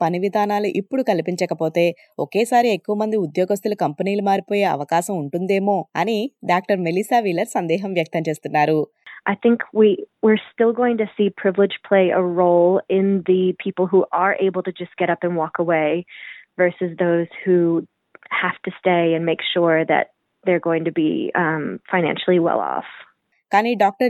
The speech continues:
Speaker 1: జాన్ హాప్కిన్స్ పని విధానంలో మరో కొత్త శకం ప్రారంభం అవ్వచ్చేమో అని ఆశాభావం వ్యక్తం చేస్తున్నారు. నాలుగు రోజుల పని విధానం లాంటిదన్నమాట. మరి ఇప్పుడిప్పుడే అలాంటి వాటిపై చర్చలు జరుపుతున్నారు. మరి భవిష్యత్తు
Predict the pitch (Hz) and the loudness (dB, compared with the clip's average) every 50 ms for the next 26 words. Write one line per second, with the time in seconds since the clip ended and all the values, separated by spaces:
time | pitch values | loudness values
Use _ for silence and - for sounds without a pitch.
0 | 190 233 214 226 277 277 294 208 202 - - - 226 226 - - - 180 202 226 | 0 0 -2 -2 -2 0 0 -2 -2 -2 -2 -6 -4 -4 -4 -2 -2 -2 -2 -2
1 | 254 262 240 254 240 240 240 240 226 233 226 220 220 _ _ _ _ _ 196 202 | -2 -2 0 0 0 0 0 0 0 0 -2 -2 -4 _ _ _ _ _ -2 2
2 | 208 214 214 208 - 185 170 170 - 233 247 - 254 233 247 233 208 - 190 151 | 2 2 2 2 0 -2 -4 -2 -4 -4 -4 -4 -2 -2 -2 -2 -4 -2 0 0
3 | 160 170 185 196 208 196 - - 151 147 156 185 185 - - 214 190 196 196 190 | 0 0 0 0 -2 -2 -2 -2 -2 -2 -2 -4 -4 -2 -2 -2 -2 -2 -4 -4
4 | - - 175 220 240 202 156 165 - 196 190 175 165 156 170 208 208 180 147 - | -4 -4 -4 -4 -2 -2 -4 -4 -4 -6 -4 -2 -2 -2 -4 -4 -4 -6 -6 -4
5 | - 170 175 170 160 160 - 165 156 156 151 156 160 160 156 - _ _ _ _ | -6 -6 -4 -4 -6 -6 -6 -4 -2 0 2 2 2 0 0 -4 _ _ _ _
6 | _ _ _ - 175 170 170 175 196 202 202 196 190 175 208 202 175 185 175 175 | _ _ _ -4 0 2 2 2 2 2 0 -2 -2 -2 -4 -4 -2 -2 -2 -2
7 | 175 180 175 180 175 175 175 170 165 165 151 151 151 156 151 147 151 143 143 139 | -2 -2 0 0 0 0 0 -2 -2 -2 -4 -4 -4 -4 -4 -4 -4 -4 -6 -4
8 | 139 139 156 143 - _ _ _ _ _ - 175 185 202 202 185 - - 214 226 | -2 -2 -2 -2 -2 _ _ _ _ _ -2 0 0 2 0 0 -2 -2 -2 -2
9 | 220 - - 220 247 240 - 180 175 175 196 220 240 240 214 196 180 180 - 185 | -2 -2 -2 -2 0 0 0 0 2 0 0 0 -2 -2 -2 -2 -2 -2 -2 -4
10 | 180 - 196 151 - - 185 196 175 190 156 156 - - 160 156 151 143 143 151 | -2 -2 -4 -6 -4 -6 -6 -4 -4 -4 -4 -4 -6 -6 -4 -4 -2 0 0 0
11 | 156 151 147 - _ _ _ _ - 170 180 175 175 160 156 180 - - 220 214 | 0 0 -2 -6 _ _ _ _ -2 -2 0 2 2 2 2 2 0 -2 -4 -2
12 | 220 | -2